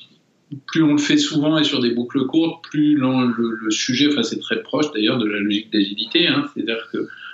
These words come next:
plus on fait des petits pas, plus les corrections à faire sont petites et donc, euh, inoffensives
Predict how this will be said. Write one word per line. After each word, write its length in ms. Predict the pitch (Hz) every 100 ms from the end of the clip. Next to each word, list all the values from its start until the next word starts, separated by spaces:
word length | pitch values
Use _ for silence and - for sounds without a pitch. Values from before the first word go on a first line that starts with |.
| -
plus 140 | - 151
on 60 | 147
fait 120 | 147
des 140 | 123
petits 220 | - -
pas, 240 | 127 170 175 -
plus 160 | 151
les 180 | 143 131
corrections 640 | 139 117 110 - 139 139
à 120 | 120
faire 340 | 101 147 147 -
sont 160 | 113
petites 560 | 101 123 - - - -
et 100 | 120 117
donc, 360 | 131 151 151 131
euh, 240 | 120 117 123
inoffensives 760 | 117 120 135 123 - 160 131